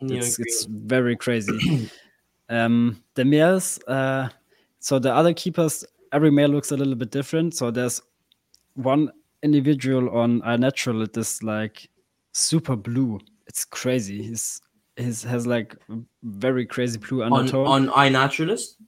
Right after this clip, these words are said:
Speaker 2: Yeah, yeah.
Speaker 1: So, like, a wild specimen.
Speaker 2: A wild specimen, yeah,
Speaker 1: Yeah,
Speaker 2: exactly.
Speaker 1: yeah.
Speaker 2: And, um, the thing is, uh, the wild specimen males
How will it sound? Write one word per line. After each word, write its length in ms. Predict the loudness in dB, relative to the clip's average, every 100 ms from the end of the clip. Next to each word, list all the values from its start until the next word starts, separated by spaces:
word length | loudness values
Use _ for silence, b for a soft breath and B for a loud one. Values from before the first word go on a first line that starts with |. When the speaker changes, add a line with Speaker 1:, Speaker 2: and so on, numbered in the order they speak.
| -2
Speaker 2:
Yeah, 260 | 4 6 6
yeah. 240 | 4 2
Speaker 1:
So, 240 | 0 2 2
like, 180 | 2 2
a 100 | 2
wild 560 | 4 4 4 2 -4
specimen. 600 | -10 -4 -2 -2 -6 -14 -18 _ -18
Speaker 2:
A 220 | -4 0
wild 300 | 4 4 4
specimen, 420 | 2 -2 0 -2
yeah, 160 | -2 -2
Speaker 1:
Yeah, 40 |
Speaker 2:
exactly. 420 | -4 -2 0 0 -2
Speaker 1:
yeah. 260 | -4 -8 -14 _ _ _ _ _ -20 -6 4
Speaker 2:
And, 360 | 6 6 4 -4 -18 _ _
um, 520 | 0 2 4 2 0 -4
the 100 | -2
thing 220 | 2 4
is, 320 | 4 2 -2
uh, 340 | -6 -8 -8 -8 _ _ _ _ _ _
the 120 | 0 2
wild 300 | 6 4 4
specimen 560 | 0 2 2 2 0 -8 _ _ _ _ _ _ 0
males 520 | 4 6 4 2